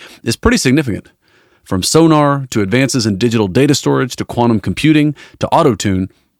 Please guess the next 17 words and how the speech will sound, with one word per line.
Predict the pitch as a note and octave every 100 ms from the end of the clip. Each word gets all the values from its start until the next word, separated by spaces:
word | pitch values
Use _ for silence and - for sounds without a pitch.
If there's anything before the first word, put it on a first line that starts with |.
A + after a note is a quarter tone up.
| -
all | C3 F3+
of |
these | E3 D#3
things | E3 C#3+
found | D3+ C#3+
their | C3
first | - D3+ D3+ -
applications | C#3+ A#2 C#3 D3 C#3 G2 F#2
in | G#2
the | G#2+
oil | C3+ E3
industry's | A2+ G2+ A2+ G2
need | A2+ B2+ G#2
to | -
collect | A2 A#2 D3+ - G#2+
and | A2
process | D3 D3+ A#2 A2